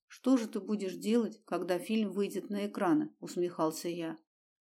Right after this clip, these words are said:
«Надеюсь, что получусь на этих экранах так хорошо,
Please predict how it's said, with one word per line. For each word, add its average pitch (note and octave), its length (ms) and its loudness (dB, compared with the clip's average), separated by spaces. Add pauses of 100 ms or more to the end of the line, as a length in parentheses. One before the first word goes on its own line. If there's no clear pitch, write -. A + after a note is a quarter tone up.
«Надеюсь, F#3+ 680 0
что - 200 -4
получусь F3 640 0
на F3 160 2
этих F3 260 -6
экранах E3 560 0
так A#3+ 240 2
хорошо, E3 540 -4